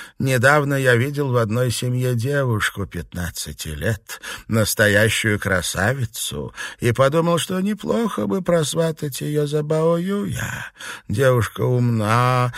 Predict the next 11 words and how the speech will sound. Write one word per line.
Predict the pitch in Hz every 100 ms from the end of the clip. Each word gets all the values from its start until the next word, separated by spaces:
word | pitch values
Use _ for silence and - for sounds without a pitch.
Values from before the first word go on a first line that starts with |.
| - -
хорошо | 135 123 110 123 123
воспитана, | 110 - - 90 117 135 - 147 147 143
к |
тому | - 87 85
же | 87
богата. | 107 98 - 85 117 196 185 117 - - -
Лучшей | 131 113 131 - 156 127
пары | 131 139 143 143
и |
не | 143 147
сыщешь. | 127 - 180 208 - - - -